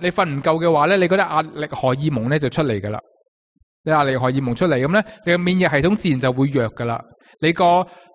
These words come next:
我哋瞓覺嘅時候呢，係個腦做修補嘅時間啊。我哋個腦呢，下，有好多叫 synapse 啊，嗰，嗰啲，嗰，嗰啲網絡喺度係咁駁㗎。係你瞓覺嘅時候，呢啲網絡駁緊㗎。我哋嘅肝呢，係你瞓覺嘅時候呢，做緊呢個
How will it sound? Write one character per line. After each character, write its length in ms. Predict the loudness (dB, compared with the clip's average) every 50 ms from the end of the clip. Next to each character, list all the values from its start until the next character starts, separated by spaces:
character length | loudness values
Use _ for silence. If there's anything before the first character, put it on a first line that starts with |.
| _ _ -2
我 80 | 0
哋 60 | 0 0
瞓 180 | 0 0 -2 -2 -2 0
覺 80 | 2 2
嘅 200 | 2 2 2 0
時 80 | 0 2
候 80 | 2
呢， 60 | 4
係 120 | 4 2 2
個 120 | 2 2
腦 480 | 0 0 0 0 0 2 2 0 0 0
做 200 | 0 -2 -2 -2
修 200 | -4 -4 0 0 0
補 500 | 2 0 -2 -2 0 0 0 2 2 0
嘅 60 | 0
時 220 | -2 -6 -10 -6
間 240 | -4 -2 -2 0 -2
啊。 120 | -4 -6 -8 -16 -6 -2
我 80 | 0
哋 80 | 0 0
個 80 | 0
腦 360 | 0 0 2 2 2 4 4 2
呢， 100 | 2 2
下， 180 | 2 0 0 -2 -4 -14 -6 -2
有 100 | 0 0
好 60 | 0
多 120 | 0 0 0
叫 100 | 0 -2
synapse 720 | -2 -2 -2 -2 -2 0 -2 -2 -4 -4 -6 -6 -2 0
啊， 100 | 0 0
嗰， 160 | 2 0 0
嗰 160 | 0 0 0
啲， 300 | 0 2 0 0 0 -2
嗰， 160 | -2 -2 -4 -2
嗰 120 | -2 -2
啲 180 | -2 0 -2 0
網 140 | -2 -2 -2
絡 180 | -2 -2 -2
喺 60 | 0 0
度 60 | 0
係 200 | 0 2 0 0
咁 140 | 0 0 -2
駁 220 | -2 -4 -4 -6
㗎。 80 | -12 -14 -16 -16 -20 -20 -18 _
係 100 | -2 0
你 100 | 0 0
瞓 280 | 2 0 -2 -2 0 0
覺 80 | 2 2
嘅 160 | 2 2 2
時 60 | 2
候， 60 | 0 0
呢 80 | 0
啲 140 | 0 0 0
網 140 | 2 2 2
絡 140 | 2 0 0
駁 220 | -2 -4 -4 -4
緊 220 | -6 -6 -6 -4
㗎。 140 | -4 -6 -6 -6 -14 _ _ -20 -12 _
我 120 | 0 2
哋 120 | 4 4 2
嘅 40 | 2 0
肝 260 | 0 2 2 4 4
呢， 60 | 2 2
係 60 | 2
你 100 | 2 0
瞓 220 | -2 -2 -6 -4 0
覺 80 | 0
嘅 180 | 2 2 2 0
時 80 | 2
候 60 | 2 2
呢， 100 | 2 2
做 160 | 0 0 0
緊 80 | 0
呢 120 | 2 0 0
個 560 | 0 2 2 2 4 4 4 2 2 0 -2